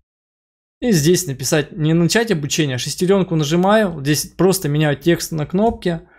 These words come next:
Наши проекты. Видите, как всё очень просто.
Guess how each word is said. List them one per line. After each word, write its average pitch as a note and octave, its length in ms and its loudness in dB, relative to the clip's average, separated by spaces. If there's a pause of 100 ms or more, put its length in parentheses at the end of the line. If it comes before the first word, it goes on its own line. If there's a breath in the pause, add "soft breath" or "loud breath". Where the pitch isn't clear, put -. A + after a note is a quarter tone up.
(800 soft breath)
Наши D#3 640 0 (400)
проекты. C#3 720 -2 (460)
Видите, E3+ 300 0
как E3+ 180 0
всё F3+ 240 2
очень E3 280 0
просто. C3 460 -6